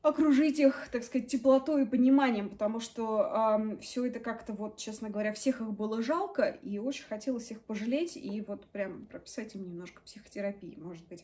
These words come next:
м, тогда бы их жизнь стала прекрасной. Но это, э, моя перспектива, я не знаю, может быть,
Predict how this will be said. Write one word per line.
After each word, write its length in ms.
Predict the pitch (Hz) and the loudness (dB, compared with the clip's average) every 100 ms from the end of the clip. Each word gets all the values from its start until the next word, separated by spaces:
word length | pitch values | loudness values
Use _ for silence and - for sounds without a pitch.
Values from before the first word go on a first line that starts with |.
| - | -16
м, 220 | 185 170 | -14 -14
тогда 340 | 185 180 202 | -14 -12 -10
бы 140 | 196 185 - - _ | -10 -12 -16 -20 _
их 160 | 180 185 | -12 -10
жизнь 200 | 180 185 | -10 -12
стала 240 | - 196 | -6 -4
прекрасной. 560 | - 214 220 165 - - | -4 -8 -4 -4 -4 -4
Но 160 | 277 302 | 0 0
это, 260 | 277 - | 0 0
э, 400 | 220 - 175 170 190 | -2 -2 -6 -6 -4
моя 280 | 233 202 | -4 -4
перспектива, 760 | - - - - - 269 220 - | -8 -14 -18 -18 -4 -2 -2 -4
я 320 | 165 170 170 175 | -10 -10 -8 -8
не 140 | 156 | -10
знаю, 280 | 147 208 180 | -10 -8 -8
может 280 | 151 147 135 | -10 -14 -16
быть, 180 | - | -18